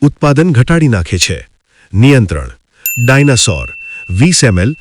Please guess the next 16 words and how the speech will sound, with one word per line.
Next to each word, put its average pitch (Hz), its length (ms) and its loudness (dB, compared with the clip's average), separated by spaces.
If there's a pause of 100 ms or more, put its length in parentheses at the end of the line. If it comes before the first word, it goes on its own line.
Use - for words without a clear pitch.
સોળ 185 320 2
લિટર 143 320 2
પાણી. 90 440 -2 (720)
થ્રિપ્સ, - 500 0 (560)
પાંદડા 143 400 2
ચાંદી 139 380 0
જેવા 117 260 2
દેખાય 85 320 -4
છે, - 320 -8 (340)
છોડની 180 460 2
વૃદ્ધિ 113 340 0
અટકી - 380 -2
જાય 95 220 0
છે. - 320 -8 (460)
નિયંત્રણ. 101 600 2 (540)
ઈગલ, 101 440 0